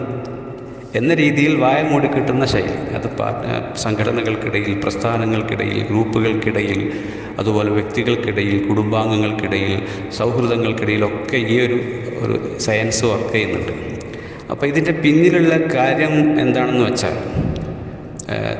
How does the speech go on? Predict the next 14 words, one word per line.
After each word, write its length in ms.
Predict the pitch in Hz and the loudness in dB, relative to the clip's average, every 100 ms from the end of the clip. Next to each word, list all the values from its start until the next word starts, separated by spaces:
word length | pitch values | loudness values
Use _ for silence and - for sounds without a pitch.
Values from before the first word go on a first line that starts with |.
| - - - - | -8 -12 -12 -6
കുറ്റങ്ങളും 600 | 123 120 151 156 156 160 | -4 -2 0 2 2 4
കുറവുകളുമുള്ള 680 | 151 139 143 139 143 127 127 | 4 4 4 4 4 4 4
വ്യക്തികൾക്ക് 720 | 104 95 - 117 117 117 - | 2 0 0 2 2 0 0
അവരുടെ 320 | 127 113 123 | 2 2 2
കുറ്റങ്ങളും 560 | 127 110 120 120 123 127 | 2 2 2 4 4 4
കുറവുകളും 480 | 113 110 110 113 113 | 2 2 2 2 2
തൽക്കാലത്തേക്ക് 760 | 101 - 123 120 - 110 - 120 | 0 0 0 0 0 -2 0 0
മൂടി 360 | 110 110 117 | 2 4 4
വെച്ച് 280 | 113 110 110 | 2 0 0
രക്ഷപ്പെടാനുള്ള 840 | 113 95 - 117 107 101 101 98 101 | 0 0 0 -2 -2 -2 -2 -2 0
ഒരു 200 | 101 98 - | -2 -2 -2
പോം 180 | 92 95 | -2 0
വഴി, 240 | 87 82 - - - - - - - - - - - - | -2 -4 -6 -8 -10 -12 -14 -14 -14 -16 -16 -16 -16 -6
അല്ലെങ്കിൽ 540 | 110 117 147 143 123 | -2 0 2 2 4